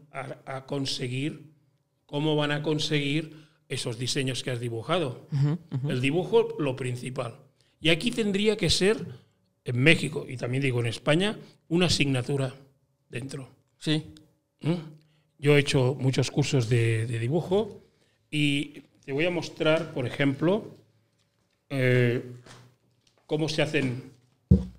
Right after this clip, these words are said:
Speaker 1: pues, unas, unas cejas. Este es José Luis.
Speaker 2: Ujú.
Speaker 1: Cómo se hacen unas cejas, cómo, si las quieres agresivas, si las quieres suavecitas,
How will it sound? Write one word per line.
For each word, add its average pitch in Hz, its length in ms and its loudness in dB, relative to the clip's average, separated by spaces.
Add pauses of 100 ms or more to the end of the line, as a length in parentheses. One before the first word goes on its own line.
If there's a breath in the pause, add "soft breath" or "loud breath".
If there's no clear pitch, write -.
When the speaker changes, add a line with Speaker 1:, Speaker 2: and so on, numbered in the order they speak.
(1000)
Speaker 1:
pues, 123 240 -2 (120)
unas, 123 540 0
unas 123 280 -4
cejas. 156 340 -2
Este 120 160 -6
es - 80 -4
José 139 240 -4
Luis. 156 380 -2 (320)
Speaker 2:
Ujú. 156 280 2
Speaker 1:
Cómo 139 240 0
se 127 140 0
hacen 123 180 0
unas 120 300 -2
cejas, 151 400 -2 (540 loud breath)
cómo, 131 560 -2
si - 160 -6
las 123 180 -8
quieres 139 320 -4
agresivas, 135 760 -2 (240 loud breath)
si - 160 -6
las 117 200 -6
quieres 131 240 -6
suavecitas, 135 800 -6